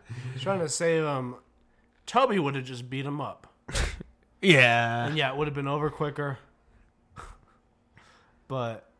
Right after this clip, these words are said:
Speaker 2: Oh, Toby would have wrecked Vulture. <laughs>
Speaker 1: Oh, yeah. <laughs>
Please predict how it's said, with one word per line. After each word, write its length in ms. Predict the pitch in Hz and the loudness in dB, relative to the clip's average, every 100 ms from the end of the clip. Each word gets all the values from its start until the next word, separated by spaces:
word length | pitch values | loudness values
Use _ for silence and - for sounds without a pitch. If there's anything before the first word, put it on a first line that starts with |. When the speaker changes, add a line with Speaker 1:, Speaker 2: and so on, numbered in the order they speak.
| _ _ _ _ 226 | _ _ _ _ 12
Speaker 2:
Oh, 140 | 185 | 12
Toby 320 | 139 196 185 | 12 10 12
would 140 | 143 139 | 10 8
have 140 | 120 | 6
wrecked 280 | 123 120 - | 4 2 0
Vulture. 540 | 117 98 - - 190 - | -8 -6 -2 2 2 0
<laughs> 40 | - - - | -20 -20 -4
Speaker 1:
Oh, 160 | 160 110 | -4 -4
yeah. 280 | 104 95 80 - _ _ _ - - | -8 -16 -18 -20 _ _ _ -20 -8
<laughs> 0 | 170 | -2